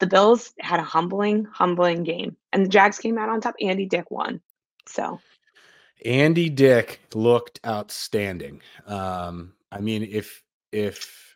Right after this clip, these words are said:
Speaker 2: that's not his Halloween costume, I don't know what is.
Speaker 1: <laughs>
Speaker 2: Quick, uh, quick tangent I wanna go on. I wanna let everybody know I'm being the Apparently Kid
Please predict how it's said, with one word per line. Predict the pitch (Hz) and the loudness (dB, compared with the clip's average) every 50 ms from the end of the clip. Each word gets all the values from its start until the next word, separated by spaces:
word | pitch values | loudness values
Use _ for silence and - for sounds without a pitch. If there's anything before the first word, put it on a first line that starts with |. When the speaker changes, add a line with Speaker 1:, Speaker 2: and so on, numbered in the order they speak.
| _ _ | _ _
Speaker 2:
that's | - 95 104 110 127 127 - 139 | -12 -8 -4 -4 -4 -4 -6 -6
not | 135 131 | -6 -6
his | 120 101 | -6 -6
Halloween | - 104 101 92 85 82 87 87 92 | -6 -6 -6 -6 -6 -8 -10 -12 -12
costume, | - 101 95 90 - - 107 95 95 - - | -10 -10 -10 -10 -10 -10 -10 -10 -10 -12 -14
I | 90 90 | -14 -12
don't | 92 92 80 | -12 -12 -12
know | 85 85 85 80 | -12 -12 -12 -12
what | 78 78 80 73 - | -12 -12 -12 -12 -12
is. | - 71 69 - - | -14 -16 -16 -18 -20
Speaker 1:
<laughs> | - _ | -20 _
Speaker 2:
Quick, | - - - - - - _ _ - | -2 -2 -2 -2 -2 -6 _ _ -10
uh, | - 101 95 90 | -8 -8 -6 -8
quick | - - - 131 - _ - | -8 -6 -6 -6 -6 _ -8
tangent | - 110 104 101 98 98 95 92 - | -6 -4 -4 -4 -4 -6 -8 -8 -10
I | 90 90 | -10 -8
wanna | 92 95 90 90 85 | -8 -6 -8 -8 -8
go | 87 90 90 | -8 -8 -8
on. | 87 85 85 85 85 87 - | -8 -8 -8 -10 -10 -12 -12
I | 87 | -12
wanna | 85 87 90 87 | -10 -10 -8 -8
let | 85 82 82 - | -10 -10 -12 -14
everybody | 85 85 92 85 87 85 82 80 | -14 -12 -10 -10 -10 -10 -10 -10
know | 82 82 80 80 - _ | -12 -12 -12 -12 -14 _
I'm | - 92 101 113 123 123 107 | -8 -6 -4 -2 -2 -2 -2
being | 113 110 110 107 104 104 98 90 | -2 -2 -2 -2 -2 -2 -4 -6
the | 82 | -8
Apparently | 78 - - 98 92 92 95 95 101 95 | -10 -12 -12 -10 -10 -10 -10 -10 -12 -12
Kid | - - 110 107 104 104 | -8 -6 -6 -6 -6 -8